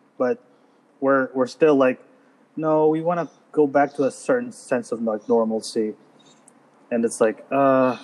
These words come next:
dude, that's not gonna happen."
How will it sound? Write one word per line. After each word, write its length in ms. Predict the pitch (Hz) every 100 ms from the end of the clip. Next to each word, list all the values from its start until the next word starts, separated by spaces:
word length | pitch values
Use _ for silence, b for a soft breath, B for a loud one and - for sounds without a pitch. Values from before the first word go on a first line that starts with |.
| -
dude, 180 | - 127
that's 440 | 127 143 - - -
not 480 | 123 117 117 117 -
gonna 240 | 104 104
happen." 760 | - 117 123 120 104 98 95